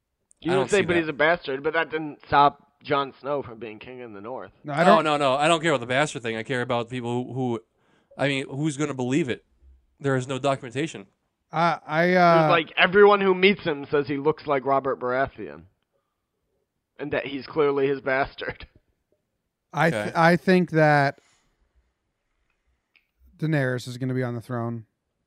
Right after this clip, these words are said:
Speaker 3: but it's kinda boring.
Speaker 2: I think Sansa.
Speaker 1: I think
Speaker 3: Oh,
Speaker 1: it
Speaker 3: yeah,
Speaker 1: is,
Speaker 3: no,
Speaker 1: but
Speaker 3: no,
Speaker 1: she's
Speaker 3: wait.
Speaker 1: gonna be, like, miserable.
Speaker 3: That was my real thing. Sansa on the throne, Arya as the Hand.
Speaker 2: See?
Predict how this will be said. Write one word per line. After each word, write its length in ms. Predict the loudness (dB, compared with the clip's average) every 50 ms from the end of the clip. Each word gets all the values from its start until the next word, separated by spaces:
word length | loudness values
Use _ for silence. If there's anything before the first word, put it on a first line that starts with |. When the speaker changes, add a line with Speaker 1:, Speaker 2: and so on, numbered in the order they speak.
| _ _
Speaker 3:
but 60 | -10
it's 80 | -8 -2
kinda 180 | 0 0 0 0
boring. 420 | -2 -4 -6 -6 -6 -8 -12 -16 _ _ _ _ _ _ _ _ _ _ _ _ _ _ _ _ -12
Speaker 2:
I 120 | -10 -8
think 140 | -8 -8 -10
Sansa. 460 | -10 -10 -10 -10 -10 -12 -14 -14 -16 -16 _ _ _ _ _ _ _ -4
Speaker 1:
I 100 | -4 -2
think 180 | 0 2 4 6
Speaker 3:
Oh, 60 | 6
Speaker 1:
it 60 | 6
Speaker 3:
yeah, 80 | 6 4
Speaker 1:
is, 100 | 4 2
Speaker 3:
no, 100 | 4 4
Speaker 1:
but 60 | 4
Speaker 3:
no, 140 | 4 2 0
Speaker 1:
she's 120 | -2 -2
Speaker 3:
wait. 100 | 0 0
Speaker 1:
gonna 80 | 0 0
be, 80 | -2 -4
like, 180 | -4 -4 -6
miserable. 640 | -6 -6 -6 -6 -6 -8 -10 -8 -10 -10 -12 -14 _ _ _ _ _
Speaker 3:
That 100 | 0 2
was 120 | 2 2 2
my 120 | 0 0
real 320 | 0 0 2 2 2 2 0
thing. 280 | -2 -8 -10 -12 -12
Sansa 400 | -10 -6 -4 -4 -4 -2 0 2
on 160 | 2 2 2
the 60 | 0 -2
throne, 320 | 0 0 0 0 0 -2 -4 _
Arya 360 | 2 4 4 4 4 4 2
as 220 | 0 -2 -4 -4 -6
the 100 | -8 -8
Hand. 400 | -6 -6 -8 -8 -10 -14 -18 _ _ _ _ _ _ _ _ _ _ _ _ _ _ _ _ _ _ _ _ _ _ _
Speaker 2:
See? 380 | _ -12 -8 -6 -4 -4 -6